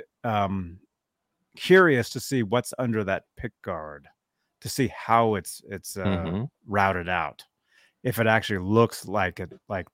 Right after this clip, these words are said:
Speaker 1: a Frankenstein under there,
Speaker 2: Right,
Speaker 1: or if it's a
Speaker 2: right.
Speaker 1: swimming pool or, or whatever. I would assume, I, I'm just, I'm just saying, I would assume it's probably just a regular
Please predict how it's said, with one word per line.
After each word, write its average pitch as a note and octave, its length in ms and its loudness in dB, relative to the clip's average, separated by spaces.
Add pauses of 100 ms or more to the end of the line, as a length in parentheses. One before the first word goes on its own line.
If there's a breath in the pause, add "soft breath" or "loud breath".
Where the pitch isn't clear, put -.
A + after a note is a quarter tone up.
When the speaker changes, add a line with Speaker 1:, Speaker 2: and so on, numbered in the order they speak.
(140)
Speaker 1:
a A#2 120 -4
Frankenstein F2+ 720 -6
under F2+ 180 -6
there, F2 220 -2
Speaker 2:
Right, E2+ 200 -2
Speaker 1:
or F2 180 -6
if F2+ 40 -8
it's F#2 60 -8
a G#2+ 40 -2 (120)
Speaker 2:
right. E3+ 80 -2
Speaker 1:
swimming G2 420 0
pool F#2+ 680 0 (600 soft breath)
or, F2 420 -4
or F2 140 -6
whatever. D#2+ 480 -6
I D#3 100 12
would G#3+ 160 12
assume, F3+ 540 6
I, - 180 -6 (100)
I'm E3+ 120 6
just, F3+ 160 0 (100)
I'm C#3 160 4
just D#3 160 -2
saying, F#2 340 2 (120)
I C3+ 100 8
would D3+ 160 4
assume F3+ 600 2
it's - 160 -2
probably D3 440 6
just G2+ 220 -4
a G#2+ 80 0
regular F#2+ 560 -2